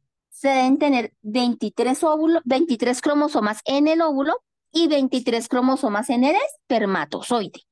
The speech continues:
Para cuando se una, sea por relación sexual o sea por, em, fecundación in vitro, porque no sé si saben, pero ahorita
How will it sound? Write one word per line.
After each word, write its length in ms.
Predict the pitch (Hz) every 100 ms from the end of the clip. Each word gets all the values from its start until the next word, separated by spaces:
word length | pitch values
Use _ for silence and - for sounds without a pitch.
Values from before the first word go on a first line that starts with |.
| _ _ _ _ _ _ -
Para 240 | 269 269
cuando 480 | - 269 247 240 247
se 200 | 269 233
una, 520 | 277 480 427 247 277
sea 240 | 285 - 269
por 220 | 277 277
relación 480 | 294 285 269 214 240
sexual 640 | 233 220 - 277 208 208 - _ _ _ _
o 160 | - 269
sea 560 | - 269 247 240 254 -
por, 340 | 302 285 269
em, 800 | 247 240 247 233 220 208 208 190 -
fecundación 560 | - 285 262 240 226 226
in 140 | 233
vitro, 480 | 247 285 - 233 226
porque 360 | - 240 - 233
no 180 | 214 208
sé 160 | 233
si 140 | 226 240
saben, 320 | 254 233 233
pero 180 | 254 233
ahorita 460 | 208 190 202 214